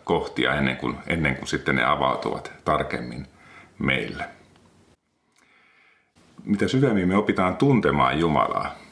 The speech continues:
sitä enemmän rakastamme häntä. Ja toisaalta, jos me pidämme itse pintaisesti kiinni väärästä jumalakuvasta,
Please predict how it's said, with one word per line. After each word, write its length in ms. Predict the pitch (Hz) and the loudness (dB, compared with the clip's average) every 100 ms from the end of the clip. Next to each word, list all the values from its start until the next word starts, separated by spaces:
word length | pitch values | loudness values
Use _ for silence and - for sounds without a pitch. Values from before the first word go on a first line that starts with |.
| - - - - | -20 -20 -20 -20
sitä 380 | - 104 98 | -6 -2 2
enemmän 480 | 101 107 82 76 78 - - | 4 4 4 0 -2 -8 -2
rakastamme 640 | 104 104 82 - 62 64 | 0 0 -2 -4 -6 -4
häntä. 460 | 65 73 65 - - - - _ - - - - - - | -2 -2 -2 -6 -12 -14 -20 _ -20 -20 -20 -20 -18 -6
Ja 240 | 85 80 - - | -2 -2 -4 0
toisaalta, 460 | 113 110 95 87 | 2 2 2 2
jos 180 | 90 - | 2 2
me 80 | 98 | 0
pidämme 360 | 107 104 98 | 2 2 4
itse 300 | 107 127 - | 2 0 -2
pintaisesti 840 | - - 98 85 69 78 - 82 - | -2 0 0 0 -2 -4 -8 -10 -6
kiinni 540 | - 98 78 67 65 - - _ - - - - - - | 0 2 2 0 -2 -6 -20 _ -20 -20 -20 -20 -18 -4
väärästä 460 | 101 98 76 - 78 | 2 2 2 0 2
jumalakuvasta, 960 | 82 80 71 65 - 53 58 - - | 2 2 2 -2 -4 -6 -6 -6 -8